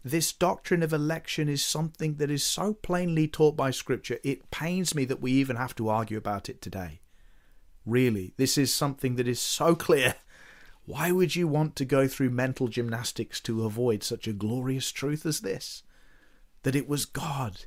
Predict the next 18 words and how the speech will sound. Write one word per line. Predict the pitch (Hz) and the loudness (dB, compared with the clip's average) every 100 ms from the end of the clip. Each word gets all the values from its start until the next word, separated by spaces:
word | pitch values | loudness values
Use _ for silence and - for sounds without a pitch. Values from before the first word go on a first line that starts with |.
| - - | -16 0
who | 135 | 4
initiated | 135 131 147 - 135 123 - 113 104 - - - | 4 4 0 0 0 0 -2 -6 -6 -8 -20 -6
his | 135 110 | -2 2
relationship | 123 127 127 139 123 123 - | 4 4 2 0 -2 -2 -2
with | 113 117 | -4 2
you. | 135 | 4
It | 113 135 | 4 2
was | 151 - - | 2 2 -6
his | 120 170 151 | 0 0 2
idea | 160 151 160 165 151 120 - - - - - | -2 -2 -2 -2 -2 -6 -10 -20 -20 -18 -4
in | 147 | -2
the | 147 | -2
first | - 147 139 - | 0 0 0 -2
place, | 127 113 - - - - - | -4 -4 -6 -10 -16 -20 -8
not | 135 139 135 | 0 0 2
yours. | 139 113 101 - - - - - | 2 2 2 -4 -10 -16 -14 2
Your | 139 160 170 | 6 6 6
faith | - - 180 139 95 - - | -2 0 2 2 -2 -12 -18